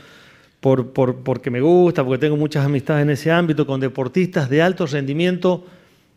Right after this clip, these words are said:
mundial, argentinos, que están rankeados en su disciplina, sin nombre. En es-, yo lo estoy haciendo público por mi función, pero esto no se hace de decir de quién.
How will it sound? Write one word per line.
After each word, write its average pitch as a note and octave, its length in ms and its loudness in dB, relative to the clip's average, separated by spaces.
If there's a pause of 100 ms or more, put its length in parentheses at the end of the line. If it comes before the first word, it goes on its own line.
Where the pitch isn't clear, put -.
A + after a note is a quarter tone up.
(240)
mundial, D#3 440 2
argentinos, D#3 760 -4 (400)
que - 100 -18
están F#3+ 240 -2
rankeados D#3 560 -2
en B2 80 -4
su A#3+ 200 -2
disciplina, C3 480 -4
sin F3 240 -4
nombre. A#2 340 -2
En B2 80 -6
es-, C3 120 -8 (1080)
yo C3 160 0
lo D#3+ 80 4
estoy D3+ 160 0
haciendo D3+ 340 -2
público E3+ 380 0
por D3 140 -2
mi B2+ 100 -4
función, B2 480 -6 (580)
pero C3 220 -6
esto C#3+ 200 -4
no C#3+ 100 -6
se D3+ 140 -4
hace D3 200 -4
de C3+ 140 -2
decir C3+ 400 -10
de A#2+ 160 -12
quién. C3+ 380 -4